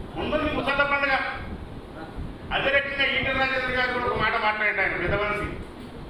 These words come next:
అయ్యా రాజేంద్ర అన్న, నీవు ముఖ్యమంత్రి గారి గురించి ఆరు నెలల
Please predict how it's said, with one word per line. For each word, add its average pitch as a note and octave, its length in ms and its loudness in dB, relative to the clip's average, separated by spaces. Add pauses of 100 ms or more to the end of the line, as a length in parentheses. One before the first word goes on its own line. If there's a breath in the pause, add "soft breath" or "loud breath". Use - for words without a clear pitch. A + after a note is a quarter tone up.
(160)
అయ్యా G#3+ 180 4 (380)
రాజేంద్ర G3+ 360 0
అన్న, A#3 140 2 (1900)
నీవు G#4 240 0
ముఖ్యమంత్రి B3+ 500 0
గారి A#3+ 180 4
గురించి A3+ 220 0
ఆరు G#3 180 2
నెలల A3+ 180 0